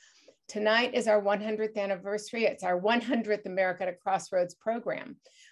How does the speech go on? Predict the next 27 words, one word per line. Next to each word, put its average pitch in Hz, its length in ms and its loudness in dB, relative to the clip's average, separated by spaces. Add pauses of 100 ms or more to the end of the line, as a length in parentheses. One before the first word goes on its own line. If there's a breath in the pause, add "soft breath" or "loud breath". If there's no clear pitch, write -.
(160 soft breath)
What 190 240 0
started 226 400 6
out 220 300 2
two 240 160 -2
years 220 340 0
ago 254 240 2
as 226 140 -2
what 196 100 -4
we 196 80 -4
thought 196 300 2
would 202 100 2
be 196 120 0
a 180 40 0
couple 208 340 -2
weeks 196 300 -6
of 175 100 -10 (160)
covid, 220 280 2 (200)
covid 233 340 0
quarantine 226 640 -2
programming 185 680 0 (340 loud breath)
has 190 160 0
become 214 320 -2
so 233 340 0
much 220 240 0
more 208 200 4
than 185 180 -4
that. 156 240 -4